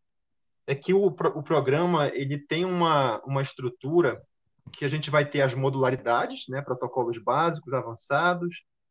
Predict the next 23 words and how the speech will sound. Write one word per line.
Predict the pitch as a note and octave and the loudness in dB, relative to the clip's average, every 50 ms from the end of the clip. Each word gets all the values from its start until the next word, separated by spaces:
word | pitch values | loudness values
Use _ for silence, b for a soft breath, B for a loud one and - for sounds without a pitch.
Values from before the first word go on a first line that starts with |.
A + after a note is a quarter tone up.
| _ _ _ | _ _ _
nós | B2+ C#3 C3+ | -6 -6 -6
temos | - - D#3+ D#3+ D#3+ D3 B2+ D3 | -2 -2 -2 0 0 0 2 4
alvos | D3 C#3+ C#3 C3 B2+ B2+ | 4 4 4 2 -2 -4
globais, | B2 B2 A#2 A2+ - C#3 D#3 F3+ F#3+ G3 F3+ D3 C#3+ | -2 -4 -4 -2 0 0 2 2 2 2 2 2 2
alvos | D#3 D#3 D3+ C3+ - - | 2 2 2 0 -4 -6
complementares, | - D3 C#3+ C#3 D3+ C#3+ C#3 C3+ A#2+ A#2+ - B2+ B2 C3 D3 E3+ F#3 F#3+ - - - _ _ _ _ _ _ _ _ _ _ _ _ _ | -6 -6 -6 -4 -4 -4 -4 -4 -6 -6 -6 -4 -2 0 0 0 0 -2 -4 -10 -18 _ _ _ _ _ _ _ _ _ _ _ _ _
e | - D3+ F#3 | -6 -6 -4
isso | A3+ A3 - A3 | -4 -4 -6 -8
faz | F#3 - - F#3+ F3+ D#3 | -4 2 4 4 4 4
muito | D#3 E3 F3+ A3 B3+ B3+ - - | 2 0 0 -2 -2 -6 -8 -12
sentido | - - F#3+ E3 C#3+ - - E3 F#3 G#3 G#3 E3+ D3 C3+ A#2+ - - _ _ | -6 -4 -4 -4 -4 -4 -4 -4 -4 -4 -4 -4 -4 -4 -4 -4 -8 _ _
se | - - D#3 | -16 -6 -2
você | E3+ F3 F3 F#3 F3+ | 0 0 0 0 0
parar | - G#3 F3+ F3+ | 2 4 4 4
pra | F#3 F#3+ F3+ | 4 2 0
pensar | - E3+ D3 C#3 - E3+ F3 E3+ E3+ F3 | 0 -2 -4 -2 0 2 2 2 0 -2
que | - - E3 E3 E3 - - _ _ | -4 -6 -6 -6 -6 -8 -10 _ _
eu | - D#3+ D#3 | -4 -2 0
não | E3+ A3 B3 | 0 -2 -2
tenho | - G#3+ G3+ G#3 G3+ | -4 -4 -4 -4 -6
condições | - - F#3+ F3+ E3 D3+ - - E3 E3 F3 F3 | -4 -2 -2 -2 -2 -6 -8 -6 -4 -2 0 0
de | D#3+ E3+ | 0 -2
ter | E3 - D#3+ D#3 D#3 - | -4 -4 -6 -6 -6 -8